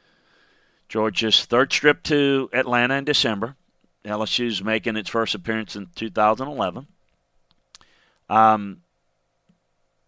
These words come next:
you've got a good rush defense in Georgia. That's going to try to cause some problems up front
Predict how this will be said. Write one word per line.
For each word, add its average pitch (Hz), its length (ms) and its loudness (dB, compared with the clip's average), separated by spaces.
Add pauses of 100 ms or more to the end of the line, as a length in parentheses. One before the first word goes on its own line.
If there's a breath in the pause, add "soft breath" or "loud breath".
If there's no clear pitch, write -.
(460)
you've 127 180 -4
got 117 180 4
a 92 80 -2
good 143 720 6 (520)
rush 117 360 4
defense 113 480 -2
in 104 140 -6
Georgia. 95 340 -8 (1000)
That's 110 240 0
going 110 320 -4
to 98 80 -6
try 110 400 4
to 101 560 -6 (120)
cause 127 320 4
some 135 200 -6
problems 127 480 2
up 120 160 0
front 92 280 -4